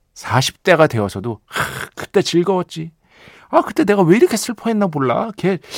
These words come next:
사실 따지고 보면 그렇게 좋아했던 것 같지도 않은데." <laughs> 뭐 이러는 거 있잖아요. <laughs> 그런 순간들을 마치 사진처럼 많이 저장해 놓을 수 있다.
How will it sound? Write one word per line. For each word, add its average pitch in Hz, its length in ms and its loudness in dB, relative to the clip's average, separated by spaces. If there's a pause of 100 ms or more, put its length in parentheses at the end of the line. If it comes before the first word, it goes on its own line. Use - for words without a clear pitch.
(240)
사실 196 280 -6
따지고 226 320 0
보면 208 220 0
그렇게 160 220 -2
좋아했던 175 460 4
것 180 80 2
같지도 156 300 2
않은데." 107 400 0
<laughs> - 100 -8
뭐 156 120 8
이러는 180 360 6
거 139 140 0
있잖아요. 147 420 0 (720)
<laughs> - 640 -14
그런 143 240 6
순간들을 123 680 0 (280)
마치 110 340 -2
사진처럼 185 640 -4 (220)
많이 110 400 0
저장해 120 440 0
놓을 147 160 0
수 139 140 -6
있다. 98 320 -6